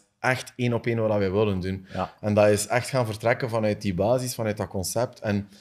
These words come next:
Speaker 1: zelf nog, nog, wij proberen echt stapjes naar voren nog te pakken voor zo merken en, en bedrijven, om echt te gaan denken van,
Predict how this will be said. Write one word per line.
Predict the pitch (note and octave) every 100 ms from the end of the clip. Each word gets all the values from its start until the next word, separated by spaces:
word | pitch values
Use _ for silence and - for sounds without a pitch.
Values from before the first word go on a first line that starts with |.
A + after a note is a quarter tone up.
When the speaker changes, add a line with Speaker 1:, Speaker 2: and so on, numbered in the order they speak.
| - - - _ _ _ _ _
Speaker 1:
zelf | C3 B2+ B2+
nog, | A#2+ - C3+
nog, | A#2+ G#2 -
wij | C3 A#2+
proberen | B2+ A2+ A#2+ A#2+
echt | C#3 -
stapjes | - C#3+ - -
naar | B2 A2+
voren | G2+ C3
nog | C#3+ D3
te | -
pakken | - C#3+ C#3+ D3+ D3+ B2+
voor | C#3
zo | B2 C3+ C3+ C3+ - - _ _ _ _ _ _
merken | - B2+ C#3+ - D3+ D3
en, | B2+ B2
en | B2
bedrijven, | B2 A2+ B2+ C3+
om | A#2 G#2+ -
echt | C#3+ C#3
te |
gaan | B2+
denken | B2 C3+ C3
van, | A#2+ A#2+ A2+